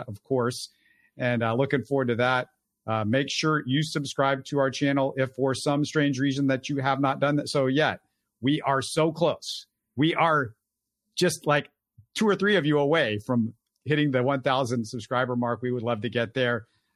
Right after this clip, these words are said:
Uh, Sean, uh, it was awesome. I mean, the Cougars pulled it out. They looked great in the second half. Uh, you got Tramon Mark that finally showed up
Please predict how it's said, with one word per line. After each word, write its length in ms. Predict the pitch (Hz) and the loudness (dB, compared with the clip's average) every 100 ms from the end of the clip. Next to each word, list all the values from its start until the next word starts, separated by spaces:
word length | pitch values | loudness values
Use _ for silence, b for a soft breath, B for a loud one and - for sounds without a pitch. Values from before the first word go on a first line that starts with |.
| _ - | _ -4
Uh, 260 | 120 113 | -2 0
Sean, 460 | 113 147 143 143 139 - _ _ _ _ - | -2 -2 0 0 -2 -10 _ _ _ _ -18
uh, 80 | 123 131 | -10 -4
it 160 | 135 | 0
was 160 | 156 160 | 0 2
awesome. 340 | 185 196 147 117 | 2 0 0 0
I 60 | 135 | 0
mean, 160 | 139 | 0
the 160 | 135 - _ _ - | -2 -6 _ _ -2
Cougars 440 | 156 160 165 - - _ - | 0 2 0 -4 -12 _ -2
pulled 240 | 143 170 | 0 2
it 80 | 185 135 | 0 2
out. 300 | 147 170 170 - | 2 0 -4 -6
They 140 | 131 | -4
looked 260 | 131 139 - | -2 -4 -6
great 260 | 127 147 165 | -2 0 2
in 80 | |
the 80 | 151 | 0
second 360 | - 147 143 139 | -2 -4 -4 -2
half. 360 | 143 139 127 _ _ _ - | 0 0 -2 _ _ _ -4
Uh, 260 | 117 117 120 | -2 -2 -4
you 140 | 120 | -4
got 280 | 107 131 131 | 0 0 -2
Tramon 360 | - 127 139 135 | -2 0 2 2
Mark 260 | 127 135 131 | 0 0 -2
that 100 | - _ _ | -8 _ _
finally 340 | 123 139 135 | -2 0 0
showed 320 | 120 - 131 127 | -2 0 0 2
up 240 | 139 | 0